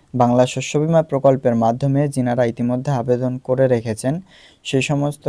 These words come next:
কৃষকদের কি কোনো রকম আপডেটস নতুন এসছে কি না, বা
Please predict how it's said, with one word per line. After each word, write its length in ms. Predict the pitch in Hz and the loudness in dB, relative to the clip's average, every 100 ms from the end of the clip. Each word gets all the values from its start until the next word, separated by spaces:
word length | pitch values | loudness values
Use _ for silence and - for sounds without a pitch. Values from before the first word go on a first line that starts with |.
| 139 | -4
কৃষকদের 540 | 139 139 147 143 123 151 - | -4 -4 -4 0 -2 -2 -6
কি 80 | 151 - | -10 -4
কোনো 160 | 135 123 123 | -2 0 -2
রকম 220 | - 151 - 120 | -2 -6 -2 -2
আপডেটস 380 | 127 139 127 - - 135 | -2 0 -2 -2 -4 -2
নতুন 220 | 117 135 117 | -2 -2 -2
এসছে 240 | 110 - 139 | -4 -2 -2
কি 80 | 147 120 | 0 -2
না, 60 | 110 - | -2 -4
বা 80 | 127 | -4